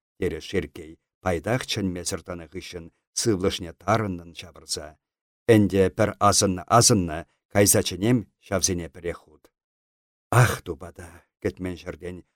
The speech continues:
пӑшӑрханма тытӑнчӗ сайде. Манан темшӗн ӑшӑм пырка пуҫларӗ. «Ҫын мине куҫран пӑхасси мана кире хыҫан та хӑратать. Хамӑр пек кисем марш кепесем.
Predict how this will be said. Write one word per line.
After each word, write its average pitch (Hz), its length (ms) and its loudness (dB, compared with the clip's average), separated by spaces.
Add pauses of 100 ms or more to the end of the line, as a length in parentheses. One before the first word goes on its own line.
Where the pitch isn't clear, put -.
(120)
пӑшӑрханма 87 600 -6
тытӑнчӗ 87 420 -16
сайде. 82 420 -4 (480)
Манан 123 360 4
темшӗн 110 400 -2 (100)
ӑшӑм 101 320 -2
пырка 85 280 -6
пуҫларӗ. 85 520 -8 (760)
«Ҫын 127 380 4
мине 120 320 4 (240)
куҫран 120 440 -8
пӑхасси 113 540 2 (420)
мана 120 280 6
кире 117 240 2
хыҫан 113 420 -2
та 98 80 -8
хӑратать. 90 600 -14 (480)
Хамӑр 117 260 4
пек 107 180 -4
кисем 95 260 0
марш 104 320 -4
кепесем. 101 500 -2